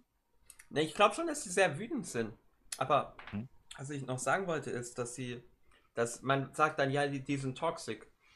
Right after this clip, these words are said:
Speaker 1: Aber was man halt nicht sieht, ist, dass sie nicht,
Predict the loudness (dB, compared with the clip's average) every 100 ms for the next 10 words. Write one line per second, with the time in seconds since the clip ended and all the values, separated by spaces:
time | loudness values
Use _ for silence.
0 | -12 -4 2 2 2 -10 _ -4 -2 0
1 | 2 2 2 0 -2 -4 -8 -6 -6 -8
2 | -4 -2 -2 -2 -4 -4 -6